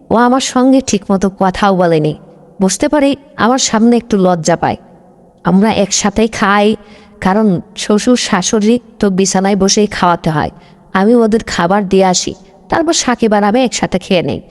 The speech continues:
সাকিব আসার পর আমার একটা সমস্যা, রাতের বেলা আর গল্প শোনা হয় না।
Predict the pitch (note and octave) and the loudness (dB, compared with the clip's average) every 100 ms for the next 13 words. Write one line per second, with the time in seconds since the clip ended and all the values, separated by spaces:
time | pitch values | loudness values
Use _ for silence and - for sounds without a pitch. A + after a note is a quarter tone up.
0 | - - _ - - F#3 F3+ G3+ F#3+ G3+ | -20 -20 _ -10 -4 -4 0 0 0 0
1 | A#3 A3+ A#3 A3+ F3+ - - - F3+ G3+ | -2 -2 0 0 -2 -8 -20 -6 0 2
2 | A#3 A3 G3 - F#3+ G3+ - - E3 F3 | 0 -2 -6 -2 0 0 0 -2 -2 -4
3 | - - - F#3+ F#3 F#3 F3+ E3 - - | -16 -12 -2 -2 0 0 2 2 0 -6
4 | - - - F#3 F3 G3 A3 F#3+ F#3+ F#3 | -20 -16 -6 -4 0 0 2 0 -2 -2
5 | D#3+ D3+ A#2 F#2 | -2 -2 -2 -4